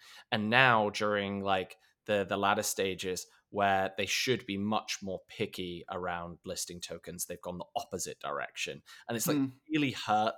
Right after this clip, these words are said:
Speaker 1: them. I mean, for how long was it that you could basically only buy, I think,
Speaker 2: Yeah, it was years,
Speaker 1: Bitcoin and
Speaker 2: it felt like.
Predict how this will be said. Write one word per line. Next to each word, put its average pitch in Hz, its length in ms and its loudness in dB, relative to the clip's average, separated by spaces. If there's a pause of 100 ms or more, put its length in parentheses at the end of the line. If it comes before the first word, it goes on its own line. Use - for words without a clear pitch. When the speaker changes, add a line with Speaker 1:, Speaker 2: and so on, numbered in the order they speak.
Speaker 1:
them. 71 240 -8
I - 40 -10
mean, 110 120 -8
for 135 100 -6
how 175 220 4
long 175 460 0
was 208 140 -2
it 233 240 0
that 110 140 -4
you 117 80 -6
could - 120 -10 (220)
basically 110 400 -2
only 104 240 0
buy, 101 460 4 (540)
I - 20 -10
think, 101 160 -4
Speaker 2:
Yeah, 123 380 2
it 151 60 -2
was 143 260 -2
years, 127 520 -2
Speaker 1:
Bitcoin 139 160 6
and 143 240 0
Speaker 2:
it 135 40 -2
felt 101 260 -6
like. 110 100 -10